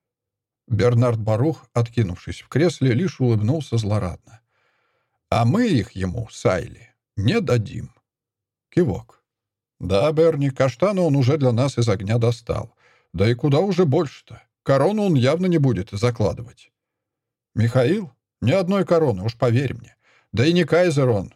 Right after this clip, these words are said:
а лицо защищённое. У такой головы короны в заклады не берут. Трогать его нельзя. Обеспечением венца всегда идут носящие их головы.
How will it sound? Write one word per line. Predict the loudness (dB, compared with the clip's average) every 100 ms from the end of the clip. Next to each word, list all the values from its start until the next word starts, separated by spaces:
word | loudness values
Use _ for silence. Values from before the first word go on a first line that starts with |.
| -6
а | -2
лицо | 0 0 0
защищённое. | 0 -2 -4 -4 -2 0 0 -2 -4 -8 _ _ -16
У | -6
такой | -2 2 4
головы | 2 2 2
короны | 2 2 2 2
в | 0
заклады | 0 0 0 2
не | 2
берут. | 0 0 -2 -6 _ _ _ _
Трогать | -2 2 2 2
его | 2
нельзя. | 2 2 0 -2 -4 -6 _ -8
Обеспечением | -2 0 0 0 -2 0 2 4
венца | 4 2 2 0
всегда | 0 0 2 2
идут | 2 0 -2 -4
носящие | -4 0 0 0 -2 -4
их | -4
головы. | -2 -2 -2 -6 -12